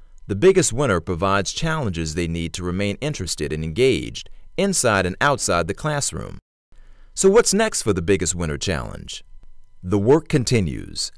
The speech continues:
More schools need to find ways to engage their students. More schools need to use data to rapidly enhance their instruction. More schools need to create cultures of achievement, engaging teachers, parents,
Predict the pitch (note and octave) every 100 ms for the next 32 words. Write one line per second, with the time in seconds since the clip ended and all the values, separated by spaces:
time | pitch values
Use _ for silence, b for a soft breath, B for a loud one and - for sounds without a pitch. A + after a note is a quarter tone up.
0 | - - - - - - C#3+ G#3 G#3 -
1 | C#3+ A#2+ F2+ G#2+ G#2 F#2 - D3 D#3 A2
2 | F#2+ F#2 - F#2+ E2 D#2+ F#2 F#2+ - G#2
3 | - E3 B2 C#2 - - - - - -
4 | - - - - C3+ G#3 G3 - C3 A#2+
5 | F2 A2 G#2+ F#2 G2 A2 F2 G2 D3+ G2+
6 | D#2 D#2+ F2+ D3 - G2 F2 D#2+ D#2 G#2+
7 | G2+ - G2 G2 - D3+ - - G1+ -
8 | - - - - - - - G2 D3 G3+
9 | - C#3+ C3 F#2+ G#2+ A2 G2 - A#2 G#2
10 | - E3+ E3 G2 E2 F2+ G2+ - E3 D2+
11 | - - - - - - A#2+ G#2+ B2+ G#2+
12 | G#2+ - F#3 - C#2 G1+ G1+ - - -
13 | D#3+ D#3+ D#2+ C2+ -